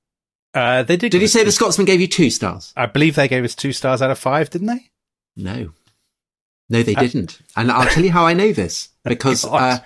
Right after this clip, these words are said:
Speaker 2: uh, <laughs> Rebecca Stubbs,
Speaker 1: Right.
Speaker 2: friend of the show,
Speaker 1: <laughs> Yes.
Speaker 2: uh, keen listener, uh, someone who very generously, uh, sponsored me to show her and her family around Roman London in aid of my benefit year. Um,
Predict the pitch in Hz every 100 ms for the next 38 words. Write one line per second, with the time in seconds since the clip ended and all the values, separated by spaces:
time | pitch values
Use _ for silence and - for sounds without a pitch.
0 | - - - - - 165 180 - - 165
1 | - - - _ _ - - - - _
2 | - 135 165 160 160 - 135 113 - -
3 | - - _ _ _ - 131 117 143 -
4 | - 131 123 160 - - - - 135 -
5 | 185 104 110 - - - 156 151 131 151
6 | 123 156 - _ _ - 117 117 - -
7 | - - - 139 131 123 127 120 - -
8 | 147 175 147 139 120 110 - 113 104 -
9 | 110 110 - 131 123 110 107 120 - 113
10 | 107 113 110 104 - 120 117 98 82 _
11 | 113 104 98 104 110 104 107 107 95 90
12 | 107 101 104 98 92 95 113 107 - -
13 | 85 101 _ _ - - - - - -
14 | 139 127 123 127 127